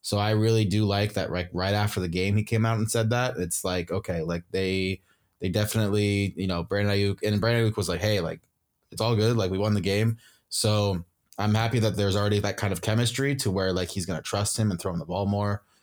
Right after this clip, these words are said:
Um, but yeah, I have some options with Terry McLaurin on the bench as well. I did pick up your boy Brandon Cooks 'cause, just because I wanna see him shine on my team.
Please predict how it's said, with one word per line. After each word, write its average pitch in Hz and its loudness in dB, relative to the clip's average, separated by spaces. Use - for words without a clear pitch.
Um, 104 2
but 123 0
yeah, 117 0
I 110 0
have 120 2
some 127 0
options 117 0
with 101 -2
Terry 110 2
McLaurin 104 0
on 98 -2
the 95 0
bench 95 -2
as 85 -4
well. 104 0
I 95 -2
did 101 0
pick 110 -2
up 92 -4
your 95 -2
boy 95 0
Brandon 90 -2
Cooks - -2
'cause, 87 -4
just - -4
because 87 -6
I 92 -2
wanna 90 -2
see - -4
him 90 -2
shine 92 -2
on 92 -2
my 87 -2
team. 101 -2